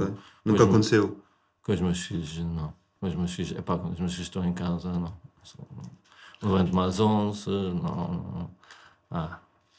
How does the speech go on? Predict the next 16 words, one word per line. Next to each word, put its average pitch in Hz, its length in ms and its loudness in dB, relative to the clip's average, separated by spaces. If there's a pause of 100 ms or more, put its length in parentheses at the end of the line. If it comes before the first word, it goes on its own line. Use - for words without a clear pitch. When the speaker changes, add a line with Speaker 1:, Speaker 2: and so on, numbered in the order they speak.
(600)
Speaker 2:
leva-, 90 360 -4
te-, - 160 -2 (160)
deito-me 95 360 0
mais 92 140 0
cedo, 98 800 -2
vou - 240 -10
almoçar - 280 -8
fora 87 220 -6
com 113 160 -4 (100)
eles, 101 140 -6
vou 82 80 -8
jantar 87 300 -6
fora - 220 -8
com - 140 -6
eles. - 120 -2
Speaker 1:
Ah, - 300 -14